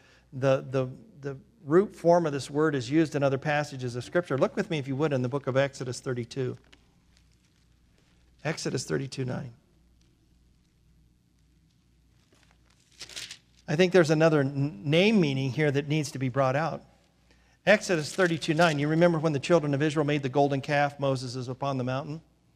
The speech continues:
And God tells Moses what's going on before <laughs> Moses gets down off the mountain. Exodus thirty-two nine,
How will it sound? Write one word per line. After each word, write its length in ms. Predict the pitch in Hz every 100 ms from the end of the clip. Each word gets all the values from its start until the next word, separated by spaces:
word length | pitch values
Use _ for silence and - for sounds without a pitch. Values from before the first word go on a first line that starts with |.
| _ _ _ _ _ _ -
And 200 | 180 147
God 400 | 233 285 202 139
tells 340 | 226 226 160
Moses 500 | 185 220 240 170 -
what's 200 | 180 170
going 260 | 190 175 175
on 220 | 180 151
before 260 | 135 165 151
<laughs> 80 |
Moses 340 | 147 - 131 -
gets 220 | 170 -
down 220 | 180 160
off 180 | 151 135
the 60 | 143
mountain. 340 | 156 165 123 - - - -
Exodus 460 | 208 214 180 151 -
thirty-two 420 | 180 156 - 165
nine, 460 | 151 170 151 143